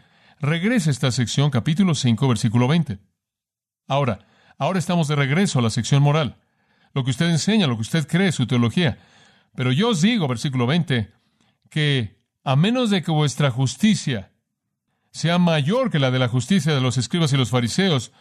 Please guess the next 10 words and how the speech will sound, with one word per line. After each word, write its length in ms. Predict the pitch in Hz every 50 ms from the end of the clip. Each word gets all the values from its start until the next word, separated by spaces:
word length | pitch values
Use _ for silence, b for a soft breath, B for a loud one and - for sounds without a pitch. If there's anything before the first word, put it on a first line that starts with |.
| b b
no 120 | b 143 165
entraréis 460 | 175 143 151 139 123 147 185 156 -
en 80 | 120 117
el 100 | 110 110
reino 200 | 127 131 131 131
de 80 | 123
los 100 | 123 123
cielos. 320 | - - 165 143 113 - -
Ahora, 280 | 120 131 135 117 - b b b b b b b b b b
Jesús 580 | - 156 147 131 - - 185 196 190 147 -